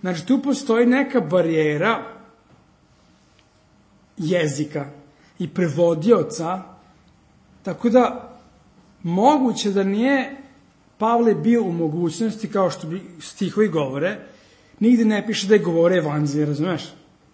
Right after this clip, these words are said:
Možda zbog jezika, moguće je. Tako da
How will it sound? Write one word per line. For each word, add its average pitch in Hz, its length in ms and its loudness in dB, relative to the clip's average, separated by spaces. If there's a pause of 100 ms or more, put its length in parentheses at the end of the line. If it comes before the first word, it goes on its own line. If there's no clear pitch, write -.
(240)
Možda 170 220 0
zbog 196 220 4
jezika, 160 560 -2 (520)
moguće 165 560 0
je. 117 140 -14 (560)
Tako 190 280 -2
da 214 420 0